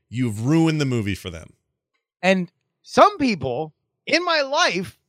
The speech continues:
Speaker 2: namely Andrew Main, who I have been friends with for many, many years, and is a great, listen, there's a reason why he's a great author. He writes great books because he has a tremendous idea for story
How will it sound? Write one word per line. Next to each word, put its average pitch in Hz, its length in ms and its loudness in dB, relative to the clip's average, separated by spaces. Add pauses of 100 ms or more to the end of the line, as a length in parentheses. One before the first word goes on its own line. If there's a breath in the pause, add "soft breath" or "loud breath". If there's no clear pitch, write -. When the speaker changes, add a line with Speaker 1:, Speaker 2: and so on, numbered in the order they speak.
(560)
Speaker 2:
namely 233 800 -2 (340)
Andrew 262 420 2
Main, 240 600 0 (460)
who 233 320 -2
I 208 180 -2
have 208 140 2
been 202 180 4
friends 240 300 2
with 233 160 2
for 277 160 -2
many, 240 260 0
many 240 220 0
years, 226 460 2 (520)
and 180 220 -2
is 180 300 0
a 156 100 -8
great, 156 320 -6
listen, 165 200 -4
there's 113 180 -10
a 110 40 -12
reason 151 200 -4
why 165 120 2
he's 151 100 -4
a 127 40 -14
great 123 200 -8
author. 196 400 0
He 135 160 -6
writes 113 240 -12
great 113 200 -16
books 214 280 -6
because 110 240 -16
he 110 60 -16
has 101 120 -18
a 107 60 -18
tremendous 151 500 -6
idea 120 300 -10
for - 100 -20
story 185 600 -2